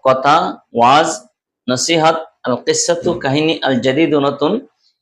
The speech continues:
মডার্ন, আধুনিক, নিউজ, সংবাদ, এটিও হতে পারে।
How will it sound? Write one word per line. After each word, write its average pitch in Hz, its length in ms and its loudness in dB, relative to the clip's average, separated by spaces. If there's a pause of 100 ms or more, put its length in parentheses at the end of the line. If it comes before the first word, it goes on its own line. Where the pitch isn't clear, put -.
(220)
মডার্ন, 143 420 4
আধুনিক, 151 540 0
নিউজ, 131 280 2
সংবাদ, 127 540 0 (340)
এটিও 135 240 2
হতে 131 220 2
পারে। 98 280 0